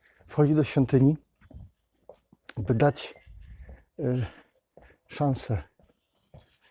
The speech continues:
Bo dla Pana Boga, e, każdy, każde Twoje pragnienie dobre,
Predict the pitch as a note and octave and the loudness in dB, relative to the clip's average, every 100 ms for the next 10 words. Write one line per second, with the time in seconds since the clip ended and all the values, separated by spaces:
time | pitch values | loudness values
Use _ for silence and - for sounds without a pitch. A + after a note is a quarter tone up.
0 | _ - - _ _ _ - _ _ _ | _ -20 -20 _ _ _ -20 _ _ _
1 | _ _ C#3+ B2 C3 B2+ B2 C#3 B2+ A#2+ | _ _ 0 0 0 0 2 2 2 0
2 | - _ - - - _ _ _ - - | -6 _ -20 -20 -20 _ _ _ -20 -20
3 | - - - B2 A2 F#2+ - - - - | -20 -20 -6 -2 -2 -4 -10 -20 -20 -20
4 | _ _ _ _ _ - C#3+ D3+ B2+ - | _ _ _ _ _ 0 4 6 4 0
5 | G2+ - - - _ - _ _ _ _ | -2 -4 -20 -20 _ -20 _ _ _ _
6 | _ - _ _ D3 D#3 D#3 D3 D3 - | _ -20 _ _ 0 0 0 0 0 2
7 | C3+ B2+ A2+ G#2 E2+ - _ - - - | 0 2 2 0 -4 -10 _ -18 -10 2
8 | C3 A2+ G2+ | 4 4 2